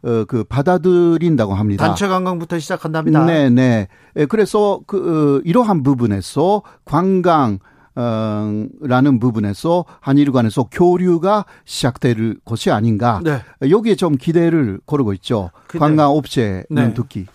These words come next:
Speaker 2: 이웃나라고 한일은, 한일 관계는 뭐 개선돼야죠. 그렇게
Speaker 1: 그렇죠.
Speaker 2: 잘 지내야 되는데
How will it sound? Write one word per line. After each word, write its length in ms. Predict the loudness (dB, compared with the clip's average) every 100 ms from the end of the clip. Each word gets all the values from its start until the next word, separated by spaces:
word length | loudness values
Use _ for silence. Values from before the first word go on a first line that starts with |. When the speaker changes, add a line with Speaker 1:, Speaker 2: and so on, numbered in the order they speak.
| _ -20 -20 -20 _ -4
Speaker 2:
이웃나라고 760 | 0 2 2 2 2 0 -4
한일은, 680 | -2 -2 -2 -2 -2 -4 -8 -14 _ -20
한일 320 | -10 -8 -2
관계는 540 | -2 -2 -2 -4 -4
뭐 120 | -6
개선돼야죠. 1400 | -4 -4 -2 -4 -4 -2 -2 -2 -2 0 2 0 0 -2
그렇게 240 | -4 -2 -4
Speaker 1:
그렇죠. 80 |
Speaker 2:
잘 260 | -2 -2 -2
지내야 440 | -4 -2 0 0
되는데 640 | -2 -4 -4 -4 -4 -4